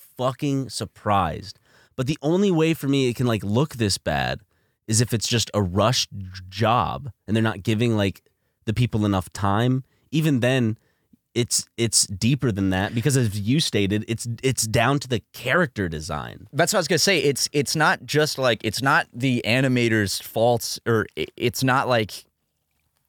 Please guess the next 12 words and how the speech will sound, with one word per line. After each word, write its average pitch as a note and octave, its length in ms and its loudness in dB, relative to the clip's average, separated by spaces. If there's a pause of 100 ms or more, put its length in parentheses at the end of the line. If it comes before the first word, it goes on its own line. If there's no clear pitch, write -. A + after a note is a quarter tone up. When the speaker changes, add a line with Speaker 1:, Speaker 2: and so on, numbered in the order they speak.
(260)
Speaker 2:
I B2+ 100 2
don't F3 100 2
even C#3+ 140 -2
think D3 140 0
it's - 80 -2
on C3+ 100 2
the B2 100 4
rush A2+ 280 2
job C3+ 240 2
aspect. A#2 320 -2
I A2 80 0
think D3 240 -2